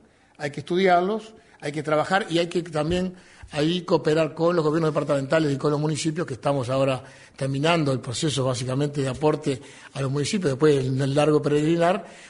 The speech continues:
para dar, dotarlos de mayores recursos y mayores herramientas para gestionar mejor sus recu-, sus residuos y, y tener un, un impacto mucho menor en la, en la cuenca. El fortalecimiento institucional de la cuenca como tal,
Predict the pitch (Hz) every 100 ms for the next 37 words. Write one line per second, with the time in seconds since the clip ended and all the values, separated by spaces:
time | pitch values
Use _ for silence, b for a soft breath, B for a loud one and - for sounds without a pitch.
0 | - 151 147 156 165 156 147 165 175 156
1 | 151 135 151 160 151 151 165 151 156 139
2 | 135 127 151 151 - - 147 147 151 156
3 | 170 160 185 175 B B B - 143 131
4 | 147 143 156 151 127 156 139 135 131 139
5 | 147 - 147 135 131 160 165 165 165 B
6 | B B _ 143 156 - 139 143 147 156
7 | 147 139 139 143 131 143 143 143 139 135
8 | 139 127 127 - 123 123 135 113 110 -
9 | _ B B B B B _ 165 156 170
10 | 175 170 185 226 247 220 180 147 156 196
11 | 160 135 190 175 143 123 123 151 120 -